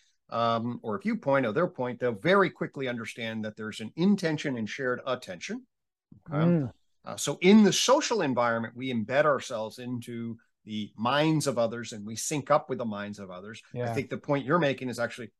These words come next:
Speaker 1: we can sync up with the patterns of nature in a way that's much more flexible.
Speaker 2: Well, I'm
Speaker 1: Also
Speaker 2: also just saying that that capacity is an endowment of the earth itself.
Speaker 1: Yes.
Speaker 2: That is, that is an endowment of the earth that,
Speaker 1: Mm-hmm.
Speaker 2: that other organisms have to some limited or some other
Speaker 1: Mm-hmm. Mm-hmm.
Speaker 2: continuous,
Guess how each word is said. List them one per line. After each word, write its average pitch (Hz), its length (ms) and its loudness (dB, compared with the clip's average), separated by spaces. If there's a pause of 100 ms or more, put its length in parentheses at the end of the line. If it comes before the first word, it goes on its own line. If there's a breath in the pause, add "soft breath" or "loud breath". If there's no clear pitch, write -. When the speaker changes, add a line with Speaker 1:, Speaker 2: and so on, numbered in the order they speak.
Speaker 1:
we 123 80 -10
can 110 160 -6
sync - 380 -2
up 151 160 4
with 113 100 -6
the 113 60 -8
patterns 120 440 -4
of 107 140 -10
nature 135 460 -4 (220)
in 120 60 -12
a 117 40 -6
way 110 140 -6
that's 104 200 -10
much 107 240 -10
more 107 120 -16 (100)
flexible. - 360 -12
Speaker 2:
Well, 190 160 10
I'm 214 120 12
Speaker 1:
Also 226 220 10
Speaker 2:
also 202 60 -4
just 196 220 2
saying 190 200 6
that 156 180 6
that 170 180 8 (200)
capacity 165 500 2
is 151 180 -2
an 151 80 0
endowment 147 500 4
of 139 120 -2
the 139 160 -2
earth 151 180 0
itself. 123 560 -6 (180)
Speaker 1:
Yes. 196 200 4
Speaker 2:
That 147 80 6
is, 143 240 2
that 165 240 8
is 151 140 2
an 147 100 2
endowment 143 420 2
of 139 160 2
the 131 180 -2
earth 139 240 0 (160)
that, 139 220 2
Speaker 1:
Mm-hmm. 196 140 -2 (180)
Speaker 2:
that 160 220 8
other 185 180 10
organisms 170 460 6
have 165 380 8
to - 100 -12
some 156 240 -2
limited 151 360 6
or 139 140 4
some 147 320 -2
other 147 320 4
Speaker 1:
Mm-hmm. 143 120 -6
Mm-hmm. - 500 -12
Speaker 2:
continuous, 156 560 2